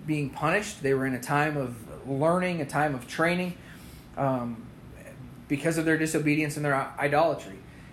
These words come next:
We also know that throughout the Bible, the famines are also a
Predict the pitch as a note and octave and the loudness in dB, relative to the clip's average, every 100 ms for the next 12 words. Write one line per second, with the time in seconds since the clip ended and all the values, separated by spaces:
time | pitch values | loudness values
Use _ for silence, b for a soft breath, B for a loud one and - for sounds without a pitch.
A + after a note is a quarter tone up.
0 | B D3 E3 G3 G3 D#3 C#3+ D3 D3 C#3+ | B 6 8 8 6 4 4 4 4 0
1 | - E3+ E3+ G3 F3+ D3 C3 C3 D#3 C#3+ | -4 6 8 8 6 2 4 2 0 -2
2 | - F#3 E3+ C3 D#3+ E3 - - B2+ C3+ | 0 2 2 0 -4 -6 -12 -4 0 2
3 | C#3+ C3+ E3 E3+ D3+ C#3+ | 2 4 4 4 4 2